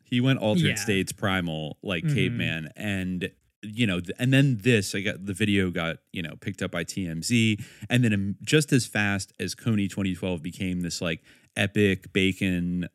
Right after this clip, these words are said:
Speaker 1: like, activism sensation, it became this huge fucking joke. Like, this
Speaker 2: Yeah.
Speaker 1: big, just, like, ha ha, like, the meme of him running around naked, to-, which, uh, at this point, people already were kind of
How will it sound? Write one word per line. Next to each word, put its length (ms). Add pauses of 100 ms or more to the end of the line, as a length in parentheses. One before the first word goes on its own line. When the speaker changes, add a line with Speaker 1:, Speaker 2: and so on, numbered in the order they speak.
Speaker 1:
like, 500
activism 640
sensation, 1000 (340)
it 140
became 260
this 360
huge 340
fucking 360
joke. 460 (420)
Like, 200
this 140
Speaker 2:
Yeah. 140
Speaker 1:
big, 340
just, 200 (240)
like, 400
ha 320
ha, 440 (340)
like, 220
the 100
meme 420
of 120
him 200
running 320
around 300
naked, 640 (400)
to-, 200
which, 280 (100)
uh, 200
at 180
this 160
point, 320
people 340
already 380
were 640
kind 340
of 320